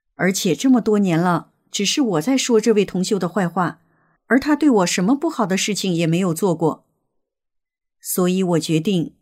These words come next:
这次无论如何也要说服他来参加媒体项目。我不要妒忌心，我要我的同修，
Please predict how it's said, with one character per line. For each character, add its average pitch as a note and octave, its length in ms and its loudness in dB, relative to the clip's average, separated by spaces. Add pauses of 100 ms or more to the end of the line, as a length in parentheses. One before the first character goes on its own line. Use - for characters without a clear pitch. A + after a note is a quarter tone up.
这 G3 180 0
次 F#3 240 -2
无 D#3+ 220 -2
论 A#3+ 180 4
如 G3+ 200 0
何 F3+ 340 0
也 F3 160 -2
要 F#3 120 2
说 F#3+ 220 -2
服 F#3 140 -6
他 F3+ 200 -2
来 E3 140 0
参 F#3 200 -4
加 F#3 140 0
媒 E3+ 160 0
体 F3 140 -8
项 E3+ 260 -2
目。 D#3 240 -4 (680)
我 F3 140 2
不 E3 200 -2
要 B3 220 4
妒 B3 180 2
忌 F#3 140 -4
心， F#3 420 -2 (200)
我 F3 180 2
要 A#3 200 2
我 E3 180 0
的 E3 100 -2
同 E3+ 240 -4
修， C4+ 400 0